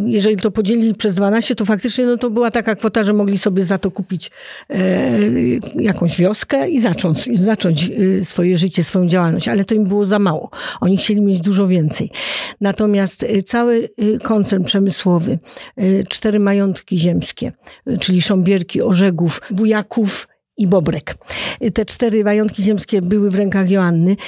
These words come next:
jak ja miała sześć lat. Ludzie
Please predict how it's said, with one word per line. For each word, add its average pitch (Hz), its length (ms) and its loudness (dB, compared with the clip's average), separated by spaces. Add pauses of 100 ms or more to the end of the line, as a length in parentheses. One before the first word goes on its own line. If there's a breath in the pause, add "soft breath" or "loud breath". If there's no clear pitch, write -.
(280 loud breath)
jak 196 200 0
ja 185 80 4
miała 175 240 2
sześć 214 380 0
lat. 220 260 0 (280 loud breath)
Ludzie 240 460 2